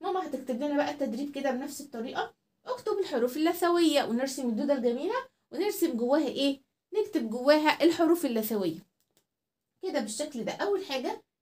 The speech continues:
ثاء، تاني حاجة ذال، تالت حاجة ظاء. تمام؟ يبقى احنا دايما هنكتب التلات حروف اللثوية دول باستمرار عشان ما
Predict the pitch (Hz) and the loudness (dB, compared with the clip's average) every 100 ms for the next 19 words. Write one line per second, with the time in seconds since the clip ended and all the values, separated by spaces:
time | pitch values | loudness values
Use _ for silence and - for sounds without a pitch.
0 | _ 320 285 233 240 339 - _ _ _ | _ -8 -6 -4 -4 -6 -10 _ _ _
1 | _ _ _ _ _ _ _ _ _ _ | _ _ _ _ _ _ _ _ _ _
2 | _ _ _ _ _ _ _ 415 381 285 | _ _ _ _ _ _ _ -8 -6 -4
3 | 285 254 220 233 202 202 466 523 - _ | -2 -2 0 -2 -2 0 0 -2 -6 _
4 | _ _ 415 320 285 277 285 294 269 247 | _ _ -8 -8 -8 -8 -4 -2 0 0
5 | 226 214 - _ _ _ _ _ _ _ | 2 -2 -6 _ _ _ _ _ _ _
6 | _ _ _ _ _ _ _ _ _ _ | _ _ _ _ _ _ _ _ _ _
7 | _ _ 214 285 523 539 _ _ _ _ | _ _ -8 -4 -4 -8 _ _ _ _
8 | _ _ _ _ _ _ _ _ _ _ | _ _ _ _ _ _ _ _ _ _
9 | - 302 302 381 381 294 392 427 554 - | -8 -4 -2 0 0 2 0 0 -4 -6
10 | _ _ 220 254 403 359 - 330 392 - | _ _ -6 -4 -4 -4 -2 0 0 0
11 | 349 403 311 311 302 330 330 320 285 320 | -2 -2 -2 -2 -2 -2 -2 0 0 -2
12 | - 269 233 220 254 427 427 | -4 -4 -2 -2 -2 -4 -2